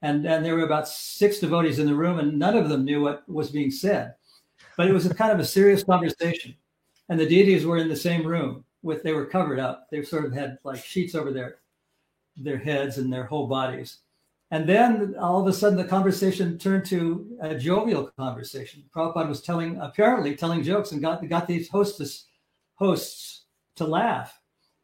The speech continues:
And then in the middle of, of, of the conversation, which was all in Hindi, he turned to the devotees and he said in English, um, "Tamal Krishna, you can just see if, if Krishna is very heavy. You can take him out to the van."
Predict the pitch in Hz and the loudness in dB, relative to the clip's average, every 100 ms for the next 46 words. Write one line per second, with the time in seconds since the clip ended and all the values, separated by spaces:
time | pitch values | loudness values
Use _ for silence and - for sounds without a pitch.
0 | _ - 160 185 220 208 196 180 175 214 | _ -6 0 2 2 0 0 2 2 2
1 | 214 214 185 160 196 170 147 175 180 165 | 2 4 2 0 0 -2 -2 -2 -2 -2
2 | 156 165 180 165 156 175 185 196 131 143 | -2 0 0 0 -2 -2 0 0 -4 -6
3 | 147 147 123 160 160 160 170 135 151 - | -6 -6 -4 -4 -2 0 0 -2 -2 -2
4 | 220 - 180 156 143 156 160 143 165 143 | -2 0 0 0 -2 -2 -2 -2 -2 -4
5 | 139 180 165 147 175 180 156 - - _ | -2 -2 -2 -2 -2 -2 -2 -6 -14 _
6 | _ _ _ _ 160 156 147 165 - _ | _ _ _ _ -4 -2 -2 -6 -12 _
7 | - 180 190 208 202 190 196 196 165 185 | -2 2 2 2 2 2 2 2 2 0
8 | - 185 180 160 156 - - - 165 - | 2 2 2 0 -6 -12 -20 -10 -8 -4
9 | 175 165 147 123 117 147 139 147 127 156 | -4 -4 -4 -4 -2 0 0 -2 -2 -2
10 | 190 190 208 196 175 170 165 147 127 143 | 0 2 2 2 2 0 -2 -4 -2 -2
11 | 131 - | -4 -8